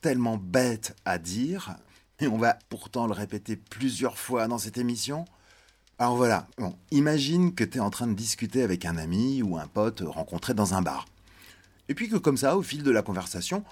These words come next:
tu demandes à ton interlocuteur combien de centimètres mesure son pénis. Ou, euh, combien de fois par semaine ils se masturbent. Quand on parle avec des gens, bah non en fait.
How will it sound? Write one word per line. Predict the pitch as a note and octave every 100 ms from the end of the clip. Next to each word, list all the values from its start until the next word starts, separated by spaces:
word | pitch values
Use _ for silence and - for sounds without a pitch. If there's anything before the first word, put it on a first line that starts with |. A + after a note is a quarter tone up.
| - _ _
tu | - G3+
demandes | C#3 A#2+ A#2+ G#2+
à | F#2
ton | F2
interlocuteur | E2+ D2+ D#2 D#2+ - - F#3+ A3 - -
combien | G3+ F#3+ B2+ D3
de | E3+ F2+
centimètres | - D#3 - E2+ D2+ A2+ -
mesure | D2 D2 F2+ E2 A#2+ -
son | -
pénis. | - F2+ F2 D#2 - - - _ _ - -
Ou, | F3 A#3 G#3+ A#2
euh, | F#2+
combien | - C#3+ A#2
de | F#2
fois | - C3+
par | F2 -
semaine | - G2+ F2 G2
ils | D#2+ -
se | A2+
masturbent. | G#2 C2+ D#2 - - D2+ D2+ C#2 - _ _ _ _ _ _ _
Quand | - D3
on | A2+
parle | C#3+ A#2+
avec | G2+ F#2
des | F2
gens, | F#2 C#3+ G#3+ - -
bah | F2+ G2 -
non | A#2+ A2 D#3+ F#3
en |
fait. | - E2 -